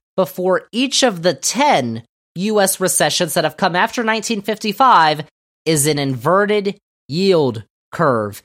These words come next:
If you don't know what a yield curve is, it typically shows yields on similar bonds, you know, stocks and bonds, on similar bonds across a variety of maturities. Maturities meaning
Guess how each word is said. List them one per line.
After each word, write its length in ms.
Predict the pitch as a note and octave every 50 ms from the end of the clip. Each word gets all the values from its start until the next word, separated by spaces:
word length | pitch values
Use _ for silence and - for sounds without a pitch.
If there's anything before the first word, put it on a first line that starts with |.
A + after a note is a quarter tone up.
| _ _ -
If 140 | - F3 -
you 80 | G3+ G#3
don't 160 | B3 C4 A3+
know 120 | A#3+ A#3+
what 120 | A#3+ A#3 G#3
a 40 | G3
yield 320 | F3+ G3+ G#3 G#3 F3+ -
curve 260 | - F3 E3 C#3+ B2+
is, 220 | C3 B2+ B2 - -
it 200 | - E3 C#3 -
typically 540 | - - C4 B3+ - D#4 - - B3 B3+ A#3+
shows 460 | - - - A3+ G#3+ G#3 G3+ E3 C#3+
yields 560 | D#3+ F#3 F#3+ E3+ D3 C3+ C3 C3+ C3 - - - _ _ _ _ _ -
on 240 | D3 D3 C#3+ C3+
similar 680 | B2+ - - - G3+ G3 G3+ G3+ G3+ G3 G3 G3 F#3+ F#3 _ _ _ -
bonds, 640 | D#3 D3+ C3+ A#2+ A2+ A2 A2+ C3 C3+ - - - - _ -
you 120 | - B2+ A#2+
know, 160 | A2 A2 A2+
stocks 440 | - - - A#2+ B2+ B2+ - - D3+
and 80 | C#3
bonds, 520 | C3 C3+ B2 A#2+ A#2+ A#2+ A#2+ B2+ B2+ - - _ _ _ _ _ -
on 180 | - C#3+ C#3+ C#3
similar 460 | C3+ - - G3+ G#3+ A3 A#3 A#3 A3+
bonds 600 | F#3 F#3+ F3+ E3+ D#3 D3+ D3 C#3+ D3 C#3 - - - _ _ _ _ -
across 480 | C#3+ C#3 - - D#3+ C#3+ C#3+ C#3 -
a 80 | D#3 C#3
variety 760 | B2 A#2+ C#3 C3+ C#3 D3 D3+ D#3 E3 E3+ E3 E3+ E3 E3 E3 _ _ _ _ _ - -
of 100 | C3+ C#3
maturities. 680 | C#3+ C3+ - - E3+ D#3 C3 A2 G2 F#2 G#2+ - -
Maturities 600 | C#3+ D3 - - A#3 A#3+ A3+ A3 G#3 G3+ - E3+
meaning 380 | F3 F3 E3+ E3 D#3+ D#3+ D3+